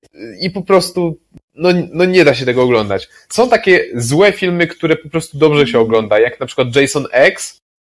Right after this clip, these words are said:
ale Day of the Dead Bloodline serdecznie, kurwa, nie polecam. To jest tak okropny z-, film o zombie.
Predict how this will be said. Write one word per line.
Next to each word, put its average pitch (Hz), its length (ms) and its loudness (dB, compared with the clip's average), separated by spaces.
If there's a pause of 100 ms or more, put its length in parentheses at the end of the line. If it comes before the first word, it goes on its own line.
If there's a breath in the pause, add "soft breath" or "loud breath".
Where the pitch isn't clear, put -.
(180)
ale 135 240 2
Day 165 220 4
of 160 80 2
the 156 120 -2
Dead 160 180 0
Bloodline 143 520 0 (140)
serdecznie, 156 680 -2
kurwa, 127 360 -2
nie 120 140 -4
polecam. 98 480 -2 (280)
To 131 200 2
jest - 440 -2
tak - 280 -2
okropny 113 560 -4
z-, - 160 -20 (120)
film 107 260 -8
o 104 60 -4
zombie. 95 340 -8